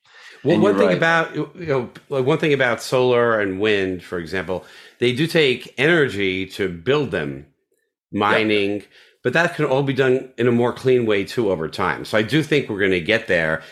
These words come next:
Speaker 1: People will complain about electric vehicles, saying, "Hey, they take batteries, and there are a lot of problems with those, and the energy mix i-, i-, is, in some places is, has a lot of coal, which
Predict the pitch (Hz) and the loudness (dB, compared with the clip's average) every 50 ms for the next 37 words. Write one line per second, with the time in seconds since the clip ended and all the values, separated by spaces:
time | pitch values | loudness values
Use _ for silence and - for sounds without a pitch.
0 | - - - 143 123 131 127 117 - 117 110 - 110 113 110 107 104 101 98 95 | -10 -6 -4 -2 2 2 2 2 0 -2 -4 -2 0 0 0 2 2 2 2 2
1 | 92 95 95 - - 87 - - 123 147 156 131 - 87 80 78 78 82 80 - | 2 0 -2 -2 -4 -8 -4 -2 0 0 0 0 0 -2 -4 -4 -4 -6 -8 -6
2 | - 107 98 92 87 87 85 85 87 107 120 127 120 107 98 95 92 90 90 90 | -2 0 0 2 0 0 -2 -4 -4 -2 0 0 2 2 2 2 2 0 0 -2
3 | 90 - - _ _ _ _ _ _ _ _ _ _ _ _ _ _ _ _ _ | -4 -6 -10 _ _ _ _ _ _ _ _ _ _ _ _ _ _ _ _ _
4 | _ _ _ 95 87 82 98 107 107 104 104 101 95 - - 120 117 110 104 90 | _ _ _ -14 -8 -2 0 2 2 2 2 0 -2 -6 -4 -2 0 0 0 -2
5 | - - - - - 82 110 107 101 113 113 110 107 107 104 104 101 - 98 95 | -6 -12 -18 -18 -8 -4 0 2 2 2 2 2 2 2 0 0 -2 -2 -2 -2
6 | 92 95 98 92 80 78 - - 113 107 107 107 104 - - 92 - - 110 107 | 0 0 0 -2 -2 -4 -2 0 0 0 2 0 -2 -4 -6 -6 -2 0 0 2
7 | 104 101 101 101 101 98 98 92 - - - - - - - - _ - 92 92 | 2 2 2 0 0 -2 -2 -4 -8 -14 -16 -20 -20 -20 -20 -20 _ -6 -2 -2
8 | 90 90 95 117 135 127 123 104 98 107 104 107 107 101 98 - - - - - | 0 0 2 2 2 2 2 0 0 0 2 2 2 2 0 -2 -6 -10 -12 -14
9 | - _ _ _ _ _ 98 98 - - - 95 92 85 - _ 85 85 - - | -18 _ _ _ _ _ -8 -8 -6 -6 -4 -4 -4 -4 -8 _ -12 -10 -10 -12
10 | - - - - - 87 - - 127 123 - 113 107 98 95 - 104 95 87 85 | -14 -16 -18 -16 -12 -8 -2 -2 0 0 2 2 0 0 0 -2 -2 -4 -4 -4
11 | 101 92 87 82 78 - - 104 107 - 104 98 85 82 - - - 123 120 113 | -4 -6 -6 -8 -10 -6 -4 -4 -2 0 0 0 -2 -2 -6 -4 0 0 2 2
12 | 110 107 113 107 92 95 85 - - - | 2 2 0 0 0 -2 -2 -4 -8 -14